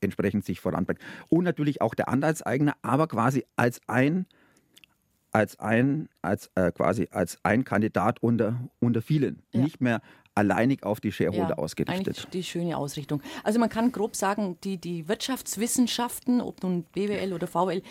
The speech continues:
Speaker 2: sind eigentlich Gesellschaftswissenschaften.
Speaker 1: Ja, das kann man schon sagen. Also es sind
Speaker 2: Mhm.
Speaker 1: Sozialwissenschaften.
Speaker 2: Sozialwissenschaften.
Speaker 1: Sozialwissenschaften. Und da geht's, wenn man's mal, wenn man die Wirtschaftswissenschaften mal so grundsätzlich auf einen Punkt bringt,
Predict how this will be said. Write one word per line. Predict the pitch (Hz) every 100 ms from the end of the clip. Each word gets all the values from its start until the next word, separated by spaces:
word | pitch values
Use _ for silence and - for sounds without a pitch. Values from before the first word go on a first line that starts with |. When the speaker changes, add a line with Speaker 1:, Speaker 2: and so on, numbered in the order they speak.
| - -
Speaker 2:
sind | 226 -
eigentlich | 202 214
Gesellschaftswissenschaften. | 202 185 170 170 - 135 127 127 117 - 127 120 - _ _ _ _
Speaker 1:
Ja, | 104 87 69 120
das | 151
kann | 113
man | 120
schon | 123
sagen. | 117 113
Also |
es | 117
sind | 131
Speaker 2:
Mhm. | 190
Speaker 1:
Sozialwissenschaften. | 113 - 85 127 139 170 - - -
Speaker 2:
Sozialwissenschaften. | - 220 165 127 - 113
Speaker 1:
Sozialwissenschaften. | 110 90 127 139 - 151 135 131
Und | 123
da |
geht's, | 117 127 160
wenn | 107
man's | 131 123
mal, | 117 117
wenn | 104
man | 107
die | 101 98
Wirtschaftswissenschaften | - - - 123 131 107 107 107
mal | 85 -
so | 85
grundsätzlich | - - 151 220 - - 98 -
auf | 107 -
einen | 95 87
Punkt | - 180 -
bringt, | 87 117